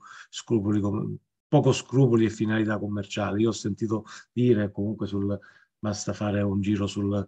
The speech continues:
sul web, si trovano questo genere di test offerti anche, anche sul, sul web tramite,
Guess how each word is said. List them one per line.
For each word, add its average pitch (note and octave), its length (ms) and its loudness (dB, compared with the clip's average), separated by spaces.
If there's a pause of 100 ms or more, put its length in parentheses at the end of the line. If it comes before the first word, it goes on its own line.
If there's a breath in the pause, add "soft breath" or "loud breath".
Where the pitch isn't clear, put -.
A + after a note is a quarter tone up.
(180 loud breath)
sul G#2+ 200 -4
web, G#2 420 0 (220 loud breath)
si - 160 -8
trovano A2 680 0
questo A#2 300 -2
genere A2+ 260 2
di A2+ 80 6
test A#2 320 0
offerti G2+ 600 -6
anche, G2 580 -4 (300 soft breath)
anche G2+ 320 -4
sul, F#2 1040 -6
sul G2 200 -8
web G2 480 -2
tramite, F#2+ 540 -4